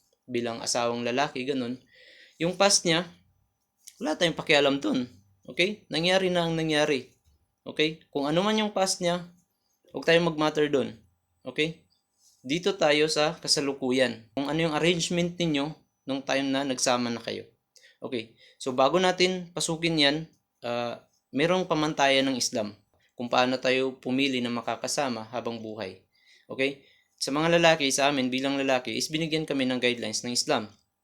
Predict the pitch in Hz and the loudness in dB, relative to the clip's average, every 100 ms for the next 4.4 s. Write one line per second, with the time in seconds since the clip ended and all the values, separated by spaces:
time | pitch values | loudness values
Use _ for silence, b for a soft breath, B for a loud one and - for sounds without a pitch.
0 | - 117 135 151 156 147 147 151 156 151 | -10 -2 0 2 0 0 0 0 -4 -2
1 | 131 123 131 127 127 127 123 131 131 - | -2 0 -2 -2 -2 -2 -2 0 0 0
2 | 151 139 165 - b b b - 117 127 | 2 2 0 -6 b b b -12 -8 -4
3 | 131 135 143 143 147 196 - _ - 131 | -2 0 0 0 2 0 -2 _ -10 -2
4 | 131 123 107 - | 0 2 0 -2